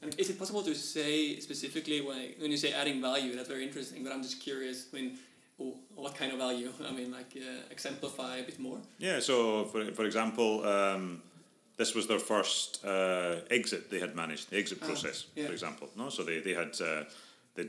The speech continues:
Speaker 2: both worked in the, the world of investment banking.
Speaker 1: Right.
Speaker 2: They, they didn't have an M and A broker, uh,
Speaker 1: Right.
Speaker 2: in the process.
Speaker 1: Right.
Speaker 2: Um, uh, and there were different strategic decisions to be taken,
Speaker 1: Right.
Speaker 2: whether to sell,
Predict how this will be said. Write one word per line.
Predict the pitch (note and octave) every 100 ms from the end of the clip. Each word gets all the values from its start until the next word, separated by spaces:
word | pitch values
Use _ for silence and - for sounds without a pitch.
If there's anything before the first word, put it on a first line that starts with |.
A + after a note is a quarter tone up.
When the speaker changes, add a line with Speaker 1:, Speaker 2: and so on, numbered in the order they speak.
| -
Speaker 2:
both | - F#2 -
worked | F#2 - G2+
in | F2+
the, | E2+ E2 D#2+
the | -
world | F2+ F2
of | E2+
investment | E2+ E2+ - G2+
banking. | B2 C3+ A#2+ A#2+ A#2+ D3
Speaker 1:
Right. | C#3 - E2
Speaker 2:
They, | F2+ F2 E2
they | -
didn't | F#2+ G2
have | F#2
an | F2+
M | F2
and | F2
A | B2+
broker, | A#2+ B2+ - A#2+ A2 - -
uh, |
Speaker 1:
Right. | G#2 G2+
Speaker 2:
in |
the | G2+
process. | - A2 G#2+ A2+ A2 - -
Speaker 1:
Right. | - - - -
Speaker 2:
Um, | F#2 F2 F2 F2 E2+ E2+ E2+ E2 E2+ - -
uh, | - F2 E2+ E2+ E2 E2 E2 -
and | F#2+ F2+
there |
were | E2 D#2+ -
different | G2 - G2 A2+
strategic | - - A#2+ A2+ G#2 G2
decisions | - A#2 G#2+
to | -
be | F2
taken, | - A#2+ A#2 B2+ E3
Speaker 1:
Right. | C3+ B2+ - -
Speaker 2:
whether | E2
to | E2 -
sell, | - A#2+ B2